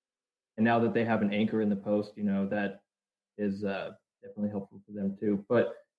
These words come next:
I see the, the, uh, interest there. I mean, you definitely wanna have a well-rounded team. And right now we're sort of a glass cannon. You know, we go out and we pour in points and points and points and points, and then you try and stop someone else from doing the same, and you just can't.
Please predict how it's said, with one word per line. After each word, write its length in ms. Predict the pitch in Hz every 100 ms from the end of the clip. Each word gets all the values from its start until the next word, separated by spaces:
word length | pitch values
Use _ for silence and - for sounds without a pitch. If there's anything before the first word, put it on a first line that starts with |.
| _ _ 135
I 60 |
see 180 | 147 233
the, 280 | 175 123 117
the, 360 | 110 123 123 117
uh, 380 | 104 98 98 104 - _ _
interest 340 | 185 196 127 -
there. 340 | 98 101 147 113
I 20 |
mean, 180 | 123 117
you 80 |
definitely 400 | 107 123 151 131
wanna 240 | 117 110 117
have 220 | 117 110
a 40 |
well-rounded 600 | 101 107 104 110 107 98
team. 240 | - 127 107
And 100 | 104
right 220 | 104 101
now 180 | 113 110
we're 80 | 110
sort 220 | 120 107
of 80 | 104
a 60 |
glass 360 | 98 104 104 - -
cannon. 320 | 113 101 85
You 80 | 98
know, 140 | 98
we 120 | 104
go 220 | 104 104
out 220 | 107 104 113
and 80 |
we 260 | 107 104 104 _ _ _ -
pour 220 | 123 120
in 160 | 110 110
points 320 | 113 117 107
and 100 | 110
points 240 | 120 110 104
and 120 | 101
points 240 | 120 107
and 160 | 104 101
points, 320 | 123 110 104
and 140 | 104
then 120 | 104 104
you 80 |
try 300 | 101 110 107 104
and 320 | 104 98 98
stop 320 | - 110 104 -
someone 220 | 104 104
else 160 | 110
from 180 | - 104
doing 220 | 101 104
the 80 | 98
same, 320 | 98 107 107
and 80 | 92
you 80 | 92
just 160 | - _ _
can't. 120 | _